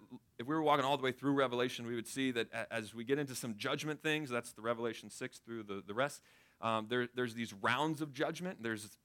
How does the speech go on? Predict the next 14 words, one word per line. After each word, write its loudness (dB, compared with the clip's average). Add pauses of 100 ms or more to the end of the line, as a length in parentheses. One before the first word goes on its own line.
(480)
multiple -4
rounds 0
of -6
sevens, -2
and -4
at 0
the 0
end 2
of 2
each -2
of -4
those 0
sevens, -2 (340)
this 0